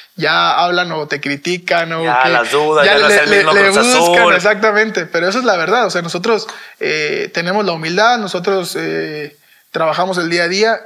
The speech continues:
Speaker 1: y te lo puedo asegurar y te lo puedo decir que, que el equipo solo, solo está enfocado en una cosa, que es el salir campeón. Sabemos que no es fácil, sabemos que el fútbol a veces es caprichoso,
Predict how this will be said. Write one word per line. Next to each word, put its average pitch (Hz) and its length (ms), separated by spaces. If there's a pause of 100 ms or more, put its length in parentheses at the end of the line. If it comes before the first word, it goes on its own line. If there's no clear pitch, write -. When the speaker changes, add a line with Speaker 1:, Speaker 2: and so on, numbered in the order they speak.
(100)
Speaker 1:
y 175 240
te 175 180
lo 170 420
puedo 185 180
asegurar 185 500
y 196 40
te 180 80
lo 156 100
puedo 175 160
decir 180 260
que, 185 340 (300)
que 165 100
el 160 80
equipo 175 340
solo, 175 280
solo 175 180
está 170 160
enfocado 165 400
en 165 60
una 160 160
cosa, 196 420 (400)
que 151 120
es 151 80
el 165 100
salir 151 260
campeón. 175 460 (260)
Sabemos 165 400
que 156 100
no 156 80
es 147 100
fácil, 170 300
sabemos 160 380
que - 80
el 147 80
fútbol 156 540 (280)
a 147 100
veces 156 240
es 156 120
caprichoso, 165 720